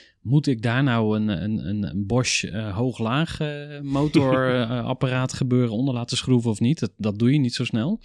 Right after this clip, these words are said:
Speaker 2: Nou, vanuit de markt zie je gelukkig wel daar steeds meer op ingehaakt worden. En dat, eh, dat
Speaker 1: Hmm.
Speaker 2: heeft ook tijd nodig natuurlijk. Eh, maar ik
Speaker 1: Wat
Speaker 2: zag
Speaker 1: doen ze dan? Wat, wat, eh,
Speaker 2: Nou,
Speaker 1: wat
Speaker 2: ik
Speaker 1: is
Speaker 2: zag
Speaker 1: er te
Speaker 2: van de
Speaker 1: koop?
Speaker 2: week zag ik een hele, hele leuke voorbij komen. Dat was echt een eetkamertafel waar je gewoon een blad omhoog kon klappen. En dan had jij daaronder had je een, eh,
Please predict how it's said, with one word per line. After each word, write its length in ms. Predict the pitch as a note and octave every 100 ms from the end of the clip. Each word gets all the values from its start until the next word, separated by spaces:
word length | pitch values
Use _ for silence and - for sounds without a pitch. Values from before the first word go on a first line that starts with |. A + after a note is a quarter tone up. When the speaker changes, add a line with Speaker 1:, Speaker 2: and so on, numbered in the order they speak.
| - - - - - - _ -
Speaker 2:
Nou, 140 | B2+ A#2+
vanuit 260 | D#3 F#3
de 60 | F#3+
markt 280 | G3 G3+ -
zie 120 | G3+
je 60 |
gelukkig 320 | F3+ F3+ F3 D3+
wel 380 | E3+ E3+ D#3+ -
daar 260 | D#3 D#3
steeds 320 | - F3+ F3 F3
meer 220 | D#3+ D3
op 140 | -
ingehaakt 420 | F#3 F3 B2+ A#2+
worden. 220 | - A#2+ E3
En 100 | D3+
dat, 220 | D3 -
eh, 60 | D3+
dat 100 | C3+
Speaker 1:
Hmm. 100 | F#2
Speaker 2:
heeft 180 | D3+ D3
ook 120 | D#3+
tijd 260 | - C#3+ C3+
nodig 280 | C3 B2+ B2+
natuurlijk. 680 | B2 C3 D#3 - _ _ _ _
Eh, 320 | C3+ C3 C3
maar 220 | C3 C3+
ik 60 | A#2
Speaker 1:
Wat 40 |
Speaker 2:
zag 100 | B2
Speaker 1:
doen 120 | C3+
ze 120 | B2 A#2
dan? 180 | D#3 D3
Wat, 160 | A2+
wat, 200 | A#2 A#2
eh, 60 | B2+
Speaker 2:
Nou, 120 | A2+
Speaker 1:
wat 100 | A2
Speaker 2:
ik 60 | -
Speaker 1:
is 60 |
Speaker 2:
zag 100 | - G3+
Speaker 1:
er 60 |
te 0 | -
Speaker 2:
van 60 | C#3
de 60 |
Speaker 1:
koop? 80 | F3+
Speaker 2:
week 120 | F#3+
zag 180 | - D#3+
ik 100 | D#3+
een 80 | D#3
hele, 460 | D#3 D#3+ D#3 D3+ D#3
hele 260 | D#3+ D#3+ E3
leuke 200 | D#3 D3+
voorbij 300 | D3 D3 D3+
komen. 300 | D3 D3 D3
Dat 120 | C#3+
was 140 | C#3+ D3
echt 160 | D3
een 80 | D3+
eetkamertafel 960 | E3+ F3+ F3+ D#3+ D#3 D3 D#3 D3+ - C#3+
waar 160 | C#3+ C#3+
je 100 | C#3+
gewoon 140 | D3+
een 100 | D3
blad 240 | C3 E3+ E3+
omhoog 300 | D3 D#3+ -
kon 140 | D3
klappen. 340 | - D3+ -
En 60 | C#3+
dan 80 | C#3
had 100 | C#3+
jij 120 | D3
daaronder 500 | C#3+ C#3 E3 E3 D3+
had 200 | C#3 C#3+
je 60 | C#3
een, 240 | C#3
eh, 60 | C#3+